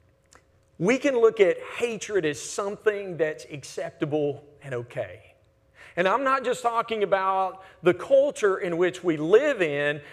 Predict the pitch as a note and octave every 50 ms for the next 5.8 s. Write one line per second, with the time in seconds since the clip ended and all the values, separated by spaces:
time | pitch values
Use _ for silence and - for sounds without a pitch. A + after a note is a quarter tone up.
0 | - - - B3 C#4 C4 D#4+ D#4 D4+ C4+ C#4+ B3+ G#3 G#3+ G3+ G3+ G3+ A3 A#3+ B3+
1 | A3+ A#3+ G#3 F3+ F3 E3+ - - - - C4 A#3+ C#4 C#4 D4 C#4 A#3 G#3 E3 -
2 | - - G3+ F#3+ F#3+ F#3 - - - - - C#4+ F4 E4 - - - - A#3+ F#3
3 | C#3 A#2 G#2+ G#2 B2+ F3+ A3+ B3+ B3+ A#3+ - - G4 F#4+ D#4+ E4+ E4 C4+ C4+ A3+
4 | G#3 - G3 F3 F3+ D#3 C3 A#2+ - F3+ E3+ - G#3 A3 A3+ A3 G3+ E3 C#3 C3+
5 | - B3+ D4 - D4 A#3+ G#3+ G3 F3+ E3+ F3+ E3+ D3+ C3+ -